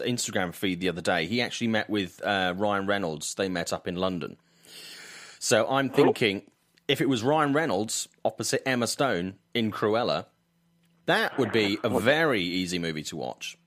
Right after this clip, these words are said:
Speaker 1: Could
Speaker 2: Well,
Speaker 1: be fun.
Speaker 2: it could be just something else. Like,
Speaker 1: It,
Speaker 2: Edgar
Speaker 1: it
Speaker 2: hasn't
Speaker 1: could
Speaker 2: got
Speaker 1: be.
Speaker 2: it.
Speaker 1: It
Speaker 2: Yeah.
Speaker 1: could be, but,
Speaker 2: <laughs>
Speaker 1: yeah.
Speaker 2: Um, I,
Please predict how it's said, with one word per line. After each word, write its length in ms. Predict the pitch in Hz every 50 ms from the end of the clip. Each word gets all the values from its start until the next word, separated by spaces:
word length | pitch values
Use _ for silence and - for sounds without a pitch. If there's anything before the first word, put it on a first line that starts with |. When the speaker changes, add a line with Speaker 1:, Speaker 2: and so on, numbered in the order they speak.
| _ _ - - _ _ - - - - - - - -
Speaker 1:
Could 120 | - 113 120
Speaker 2:
Well, 80 | 127 123
Speaker 1:
be 60 | 123 139
fun. 80 | 127 -
Speaker 2:
it 40 | -
could 80 | 117
be 80 | 107 101
just 160 | 98 98 98 - 101 92 - -
something 220 | 127 110 90 78 87 95
else. 200 | 92 87 85 -
Like, 180 | - 104 107 104
Speaker 1:
It, 20 |
Speaker 2:
Edgar 100 | 120 131
Speaker 1:
it 120 | 196 -
Speaker 2:
hasn't 140 | 92 98 95 185
Speaker 1:
could 100 | 196 185
Speaker 2:
got 140 | 101 95
Speaker 1:
be. 60 | 92 85
Speaker 2:
it. 100 | 85 -
Speaker 1:
It 280 | - - - - - -
Speaker 2:
Yeah. 120 | 135 - -
Speaker 1:
could 200 | 165 180 156 -
be, 160 | - 127 175 165 -
but, 220 | 113 - 98 - 135 165 - - -
Speaker 2:
<laughs> 220 | - - - -
Speaker 1:
yeah. 160 | 127 107 92 85 80 - _ -
Speaker 2:
Um, 340 | 127 131 131 127 123 120 117
I, 80 | - -